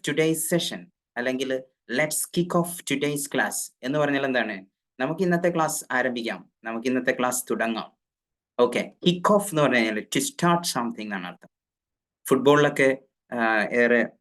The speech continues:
പരിചയമുള്ള ഒരു, നിങ്ങൾക്ക് അറിയാവുന്ന ഒരു വേർഡ് ആയിരിക്കും kick off. ഓക്കെ, ഫുട്ബോളിൽ ഉപയോഗിക്കുന്ന ഒരു വേർഡാണ് kick off. യെസ്, അപ്പൊ അതിന്റെ മീനിങ് എന്താണ്? To start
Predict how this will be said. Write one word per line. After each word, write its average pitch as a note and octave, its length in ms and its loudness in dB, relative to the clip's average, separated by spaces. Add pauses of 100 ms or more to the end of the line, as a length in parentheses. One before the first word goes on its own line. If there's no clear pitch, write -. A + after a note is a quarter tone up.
(220)
പരിചയമുള്ള A2+ 420 0
ഒരു, G#2+ 220 -2
നിങ്ങൾക്ക് A2 300 -6
അറിയാവുന്ന A2 420 0
ഒരു G#2+ 100 -4
വേർഡ് G2+ 220 -4
ആയിരിക്കും G2 400 -8 (140)
kick - 240 -6
off. - 320 -8 (280)
ഓക്കെ, G#2+ 300 -4 (920)
ഫുട്ബോളിൽ B2 380 6
ഉപയോഗിക്കുന്ന A2+ 380 4
ഒരു G#2+ 80 2
വേർഡാണ് G2 280 2
kick - 340 -4
off. - 280 -8 (200)
യെസ്, - 520 2
അപ്പൊ - 400 -2
അതിന്റെ C3+ 160 8
മീനിങ് D#3 240 6
എന്താണ്? C#3+ 240 2
To G#2 180 -2
start D3 420 -2